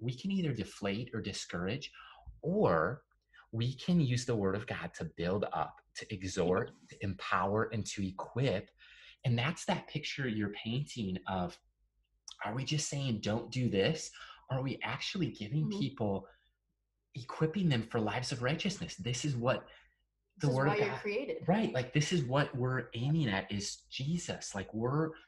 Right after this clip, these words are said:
Speaker 1: trying to fall more in love with him. And something that you, like, I've just been learning a lot is what Barna Group says, sixty-six percent, two-thirds of young adults say that they don't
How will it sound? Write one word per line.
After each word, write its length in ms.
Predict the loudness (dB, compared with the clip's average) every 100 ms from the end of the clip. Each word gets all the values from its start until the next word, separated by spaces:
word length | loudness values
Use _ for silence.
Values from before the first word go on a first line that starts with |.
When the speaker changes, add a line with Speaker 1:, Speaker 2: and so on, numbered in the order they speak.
| -6
Speaker 1:
trying 280 | -4 0 -2
to 40 |
fall 280 | 0 0 2
more 320 | 2 0 0
in 120 | 0
love 160 | -2 -2
with 160 | -4 -4
him. 300 | -2 -2 -2
And 100 | -4 -10 -20 -20 -12
something 600 | -2 0 2 2 2 0
that 140 | -4 -2
you, 200 | -2 -2 -6 _ _ -8
like, 180 | -8 -8 -20 _ -2
I've 160 | 0
just 220 | 0 0
been 180 | 0 2
learning 300 | 2 2 2
a 80 | 2
lot 260 | 2 2 -2 -12 -20 -14 -2
is 240 | -2 0
what 180 | 0 0
Barna 280 | -2 0 0
Group 240 | 0 -4
says, 580 | -2 0 2 2 -2 -8 -12 -20 _
sixty-six 1040 | -10 -6 -6 -6 -4 -2 -2 -2 -4 -4 -8
percent, 600 | -6 -6 -4 -4 -6 -8
two-thirds 960 | -4 -2 0 2 2 -2 -6 -8 -10 -14 _ _ _ _ -6
of 140 | -4
young 240 | 0 0 2
adults 640 | 0 -2 -4 -8 -10 -12 _ _ _ _ _ _ _
say 640 | -12 -2 2 2 0 -6 -6
that 200 | -8 -6
they 280 | -4 -2 -2
don't 360 | 0 0 -2